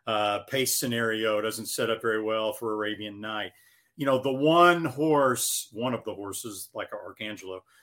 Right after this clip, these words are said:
who's very consistent, always runs his race, usually not good enough, but who knows? It'd be Zandon.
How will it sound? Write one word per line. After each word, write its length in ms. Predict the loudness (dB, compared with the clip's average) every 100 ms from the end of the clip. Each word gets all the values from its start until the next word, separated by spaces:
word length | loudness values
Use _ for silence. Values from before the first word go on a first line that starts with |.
| _
who's 300 | -4 -4 -4
very 560 | -6 2 6 8 6 2
consistent, 800 | -6 -4 -2 0 -2 -2 -6 -6 _ _ _
always 500 | 4 6 6 2 0
runs 200 | -2 -2
his 180 | -4 -2
race, 440 | 2 2 0 -4 -10 -20 _ -4
usually 480 | 0 0 0 0
not 240 | 2 2 0
good 160 | 0
enough, 400 | 0 2 2 0 -2
but 140 | -4
who 160 | -4 0
knows? 300 | 0 -2 -6
It'd 100 | -6
be 80 |
Zandon. 420 | -2 -2 -2 -4